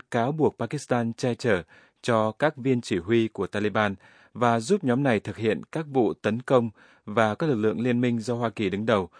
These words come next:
cũng như các lực lượng địa phương ở Afghanistan. Pakistan liên tiếp phủ nhận các cáo buộc đó. Nhiều nhà phân tích cho rằng việc ông Karzai mưu tìm sự trợ giúp của Pakistan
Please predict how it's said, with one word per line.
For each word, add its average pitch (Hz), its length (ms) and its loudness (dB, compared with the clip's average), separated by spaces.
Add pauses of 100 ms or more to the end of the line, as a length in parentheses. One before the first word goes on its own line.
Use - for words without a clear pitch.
(200)
cũng 143 180 4
như 151 120 0
các 160 140 -2
lực 110 100 2
lượng 101 180 0
địa 107 180 0
phương 120 260 2
ở 98 220 -2
Afghanistan. 117 540 -2 (680)
Pakistan 143 500 2
liên 135 160 4
tiếp 196 260 0
phủ 101 120 0
nhận 185 200 -2 (100)
các 151 160 -8
cáo 110 120 -2
buộc 123 180 -4
đó. 92 280 -4 (800)
Nhiều 135 120 4
nhà 139 120 2
phân 156 140 -6
tích 202 160 4
cho 151 100 -2
rằng 120 220 0
việc 110 120 -2
ông 117 300 2
Karzai 117 460 0
mưu 143 160 0
tìm 107 300 0
sự - 140 -8
trợ 107 140 -4
giúp 156 240 -2
của 104 100 0
Pakistan 110 560 -2